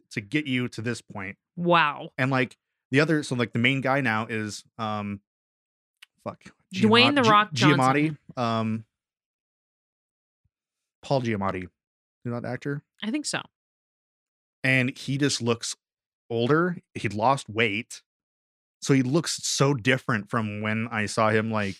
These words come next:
Speaker 1: two years ago.
Speaker 2: Yeah.
Speaker 1: Um, I watched, like, half it and I stopped 'cause I was like, "I don't fucking understand this." I'm like, "Maybe I'm missing something." So I probably am. But, like,
Speaker 2: Yeah.
Speaker 1: anyway, it's wild. No
Speaker 2: Sh-
Speaker 1: Axelrod.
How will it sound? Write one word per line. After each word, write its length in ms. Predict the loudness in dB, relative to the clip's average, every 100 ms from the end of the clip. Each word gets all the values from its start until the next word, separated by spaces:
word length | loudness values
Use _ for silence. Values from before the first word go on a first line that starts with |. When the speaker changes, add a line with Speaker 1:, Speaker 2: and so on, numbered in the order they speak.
| _
Speaker 1:
two 100 | -4
years 220 | -2 0
ago. 260 | 0 -2 -4 _ -6
Speaker 2:
Yeah. 280 | -2 0 -2 -10 _ _ _ _ _ _ _ _ _
Speaker 1:
Um, 400 | -2 0 2 0 -6 _ _ _ _ _ _ _ _ _ _ 2
I 80 |
watched, 200 | 4 4
like, 140 | 2 0
half 280 | 0 0 0
it 100 | 0
and 80 | 0
I 100 | -2
stopped 380 | -2 0 0
'cause 120 | -2 -4
I 20 |
was 80 | -4
like, 160 | -4
"I 60 | -4
don't 180 | -4 -4
fucking 240 | -2 -2
understand 480 | -4 -6 0 0 0
this." 220 | -6 -6
I'm 80 | -4
like, 120 | -4
"Maybe 280 | 2 2 2
I'm 160 | 0 -2
missing 280 | -2 -4 -6
something." 520 | -8 -8 -8 -8 -10 _
So 100 | -2
I 60 | 0
probably 460 | 2 0 0 2
am. 360 | 4 4 2 -6 _ _ _ -8
But, 120 | -2
like, 120 | 0
Speaker 2:
Yeah. 140 | -2 -6 _ -10
Speaker 1:
anyway, 280 | -6 -6 -6 -8 _ _ _ _ _ _ _ _ -20
it's 100 | -6
wild. 420 | 2 2 2 -2 -12 -4
No 100 | 0
Speaker 2:
Sh- 100 | 2
Speaker 1:
Axelrod. 680 | 2 0 -4 -2 -2 -4